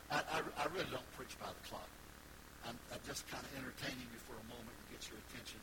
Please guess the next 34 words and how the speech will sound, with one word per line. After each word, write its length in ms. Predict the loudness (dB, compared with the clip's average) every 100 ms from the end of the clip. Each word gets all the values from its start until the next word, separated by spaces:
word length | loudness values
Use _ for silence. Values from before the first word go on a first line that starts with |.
| 0
back 160 | 0 0 -6 -6
again 120 | -4 -4
so 160 | -4
I 40 | -4
can 160 | -6 -8 -8 -10 -2
make 160 | -2 -2
one 160 | -4 -4 -2
final, 320 | 2 2 2 -4 -8 -10 -10 -10 -10 -10 -10 -10 -10 -10 -10 -10 -6
one 120 | -6 -2 2
final 160 | 2 0
strong 360 | -2 -2 -2 -4 -6 -4
point 240 | -4 -6 -8 -8
that 160 | -6 -4
I 40 |
want 200 | -4 -6
to 80 | -8 -8
give 80 | -8
you. 160 | -8 -8 -10 -8 -8 -8 -8 -8 -8 -8 -8
And 100 | -6 -4
it 20 | -4
is 120 | -4 -4
this. 240 | -4 -4 -4 -4 -8 -10 -8 -8 -10 -10 -8 -8 -8 -8 -8 -4 -2
God 200 | 0 0 0 0
promises 480 | 0 4 4 2 -2 -2
us 240 | 0 -2 -2 -8 -8 -8 -10 -4
that 120 | -2 0
we 80 | 0
will 160 | 0 0
be 160 | 0
victorious. 880 | 0 0 0 0 -2 -2 2 4 4 0 -8 -8 -8 -8 -10 -8 -8 -8 -8 -8 -8 -8 -6 -2
You 80 |
are 160 | 0 2
not 200 | 6 4 4
defeated. 520 | 2 2 2 0 -6